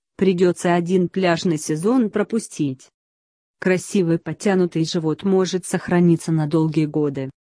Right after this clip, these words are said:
Но для этого нужно придерживаться правильного питания и не пренебрегать физическими нагрузками.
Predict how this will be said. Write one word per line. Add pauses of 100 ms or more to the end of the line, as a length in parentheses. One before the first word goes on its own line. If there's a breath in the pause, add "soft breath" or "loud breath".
(240)
Но
для
этого
нужно
придерживаться
правильного
питания
и
не
пренебрегать
физическими
нагрузками.